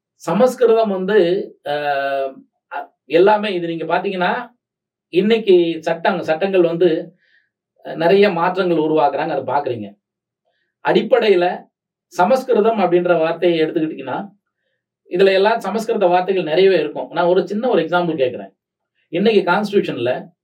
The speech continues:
கோர்ட் லாங்குவேஜ் அப்படின்னு சொல்லிட்டு டெய்லி நாங்க வழக்கறிஞர்கள் அன்றாட வாழ்க்கையில வந்து நடைமுறையில் இருக்கிற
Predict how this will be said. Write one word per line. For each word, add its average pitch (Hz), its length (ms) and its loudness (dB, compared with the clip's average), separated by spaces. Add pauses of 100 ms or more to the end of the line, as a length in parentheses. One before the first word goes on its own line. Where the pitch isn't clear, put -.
(880)
கோர்ட் 226 340 4
லாங்குவேஜ் 156 460 -4
அப்படின்னு 135 280 -8
சொல்லிட்டு 147 280 -2 (120)
டெய்லி 160 300 2
நாங்க 127 180 -4 (160)
வழக்கறிஞர்கள் 143 600 -2 (100)
அன்றாட 151 340 -2 (120)
வாழ்க்கையில 131 420 -2
வந்து 147 180 -6 (920)
நடைமுறையில் 190 560 2
இருக்கிற 131 220 -4